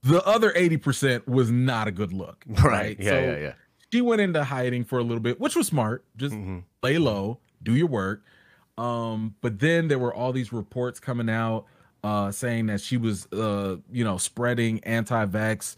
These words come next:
Speaker 2: On the set,
Speaker 1: theories
Speaker 2: like,
Speaker 1: or
Speaker 2: going
Speaker 1: on the
Speaker 2: around showing
Speaker 1: set
Speaker 2: them that
Speaker 1: and
Speaker 2: same
Speaker 1: stuff.
Speaker 2: video that she delayed herself. Yeah,
Speaker 1: Yeah,
Speaker 2: yeah, yeah.
Speaker 1: you know, then, you know, she came out and said, "Nope, that's not true. None
Speaker 2: Mm.
Speaker 1: of that happened," et cetera, et cetera. Okay,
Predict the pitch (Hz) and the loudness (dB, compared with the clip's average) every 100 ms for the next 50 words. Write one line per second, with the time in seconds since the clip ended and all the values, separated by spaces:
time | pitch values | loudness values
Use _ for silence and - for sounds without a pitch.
0 | - 98 92 - 120 98 117 113 110 110 | -2 0 0 0 2 4 4 2 2 2
1 | 95 98 104 92 95 95 92 - 113 107 | 2 2 4 4 6 6 4 4 6 6
2 | 101 117 107 - 117 117 123 120 107 104 | 6 6 6 6 4 6 4 4 4 2
3 | 104 107 117 98 104 104 160 277 262 240 | 2 2 0 2 2 2 4 6 6 6
4 | 202 143 113 85 180 175 147 139 135 - | 6 4 2 2 2 4 4 2 0 -6
5 | _ _ _ - 156 190 180 170 151 117 | _ _ _ -6 0 2 2 2 2 0
6 | - 294 359 240 196 160 151 143 - 143 | 0 2 2 2 0 0 -2 -4 -2 0
7 | 139 131 135 143 - 101 101 92 90 - | 0 -2 0 -2 -2 -8 -8 -8 -8 -4
8 | 156 151 143 110 95 87 85 139 147 147 | 0 2 2 0 -2 -4 -6 -4 -2 -2
9 | 143 113 87 - 117 101 87 131 135 151 | -2 -4 -4 -4 -4 -6 -6 -2 -2 -4
10 | 151 330 330 320 311 | -10 -6 0 0 0